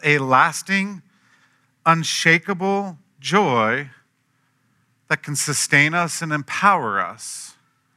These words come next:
through all of life. Now, one of the ways that faith works, actually practically works in our lives, is that it,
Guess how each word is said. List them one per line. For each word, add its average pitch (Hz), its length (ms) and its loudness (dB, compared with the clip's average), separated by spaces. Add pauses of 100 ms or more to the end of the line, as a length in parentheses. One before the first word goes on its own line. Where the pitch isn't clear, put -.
(360)
through 143 200 -2
all 131 200 0
of 95 140 -10
life. 98 520 -14 (840)
Now, 127 120 0
one 165 200 2
of 196 60 2
the 165 100 2
ways 147 460 4
that 151 240 2 (580)
faith 151 440 -2
works, 127 640 -4
actually 143 340 -6
practically 156 600 -6
works 147 360 -4
in 139 60 -8
our 127 160 0
lives, 120 480 0 (580)
is 151 220 -2
that 160 180 2
it, 165 120 -4